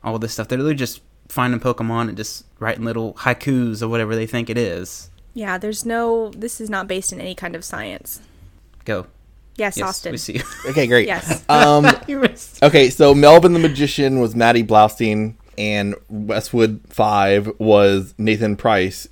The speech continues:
Speaker 3: who was actually the original voice actor for Meowth.
Speaker 1: Ooh.
Speaker 2: Oh, that's interesting.
Speaker 3: Mm-hmm. Weirdly, but okay, there you go. They were different people.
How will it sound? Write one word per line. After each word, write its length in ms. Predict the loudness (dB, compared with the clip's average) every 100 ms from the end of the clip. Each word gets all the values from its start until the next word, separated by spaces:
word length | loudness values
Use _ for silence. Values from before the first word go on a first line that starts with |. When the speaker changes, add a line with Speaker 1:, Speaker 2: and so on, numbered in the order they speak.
| -6
Speaker 3:
who 120 | -4
was 180 | -2 -2
actually 320 | -2 -2 -4
the 120 | -4
original 360 | -4 -4 0 0
voice 220 | 0 -2
actor 260 | -4 -6 -8
for 160 | -8 -8
Meowth. 380 | -8 -8 -10 -14 -12 -6
Speaker 1:
Ooh. 160 | -4 -2
Speaker 2:
Oh, 220 | -2 -2
that's 240 | -6 -8
interesting. 600 | -10 -10 -12 -14 -12 -12 -14 _
Speaker 3:
Mm-hmm. 220 | -6 -4 -6 -10 _
Weirdly, 460 | -6 -4 -2 -4 -4
but 320 | -2 -2 -2
okay, 200 | -4 -2
there 180 | -2 -2
you 60 | 0
go. 80 | 0
They 160 | 0
were 60 | 0
different 200 | 0 -2
people. 320 | 0 0 -2